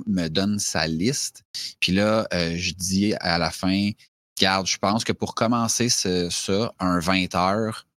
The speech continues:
tu sais, c'est un chiffre qui est, qui est honnête, puis que, qui, qui va nous permettre d'en faire, tu sais, pas mal, sinon peut-être la totalité. Mais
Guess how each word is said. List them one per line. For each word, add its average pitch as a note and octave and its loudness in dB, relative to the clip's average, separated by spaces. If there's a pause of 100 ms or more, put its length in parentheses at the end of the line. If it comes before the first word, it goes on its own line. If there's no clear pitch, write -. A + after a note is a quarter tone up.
(480)
tu G2 2
sais, - 0
c'est G2+ 0
un F2+ 2
chiffre G#2+ 0
qui G#2 0
est, F2 -6 (120)
qui - -2
est - 0
honnête, F2+ 0 (300)
puis F#2+ 0
que, F#2 2
qui, G#2+ -4
qui - -8
va F#2 2
nous F#2+ 0
permettre G2 0
d'en F2+ 0
faire, F#2 -2 (360)
tu A#2+ 0
sais, - 2
pas F#2+ 0
mal, F#2+ 0
sinon G2 0
peut-être G#2 -2
la F2 0
totalité. E2 -4 (320)
Mais F#2 2